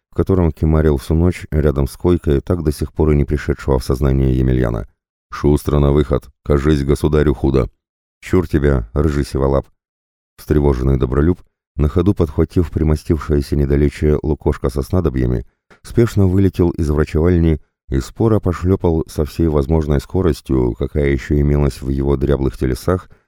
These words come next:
в сторону княжьих хором. «Ты!» Ратибор сцапал за шиворот собравшегося бежать следом Гадимира и одним махом развернул к себе,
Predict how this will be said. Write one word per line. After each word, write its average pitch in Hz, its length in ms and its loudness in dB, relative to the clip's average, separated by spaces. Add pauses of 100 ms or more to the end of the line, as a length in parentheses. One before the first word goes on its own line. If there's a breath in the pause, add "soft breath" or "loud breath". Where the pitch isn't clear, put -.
(180 soft breath)
в - 60 -20
сторону 107 420 2
княжьих 69 460 0
хором. 64 400 -2 (560)
«Ты!» 78 300 4 (500)
Ратибор 71 480 -2
сцапал 73 440 -4
за 65 120 -4
шиворот 71 420 -2
собравшегося 67 640 -4
бежать 67 320 0
следом 67 340 -2
Гадимира 71 540 0 (380)
и 78 80 2
одним 90 300 4
махом 95 420 2
развернул 78 440 2
к - 60 -20
себе, 71 340 0